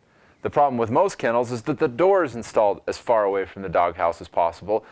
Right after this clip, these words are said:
making it a landmine area for you to walk into your kennel. With the Ultimate Kennel, the door's installed close to the doghouse and the feeding area,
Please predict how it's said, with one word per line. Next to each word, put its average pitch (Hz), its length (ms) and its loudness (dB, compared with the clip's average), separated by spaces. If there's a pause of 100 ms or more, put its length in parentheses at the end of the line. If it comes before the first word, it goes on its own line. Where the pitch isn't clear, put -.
(240)
making 147 320 -2
it 139 100 2
a 131 40 4
landmine 135 540 0
area 104 280 2
for 120 140 -8
you 117 60 0
to 113 60 2
walk 120 300 2
into 110 220 -6
your 98 100 -2
kennel. 127 420 -4 (520)
With 117 140 -4
the 151 120 4
Ultimate 165 400 0
Kennel, 120 380 0 (180)
the 120 100 0
door's 151 300 4
installed 127 480 0
close 190 380 2
to - 100 -8
the 104 80 -2
doghouse 101 720 2
and 143 240 0
the 139 40 -2
feeding 131 420 0
area, 90 340 0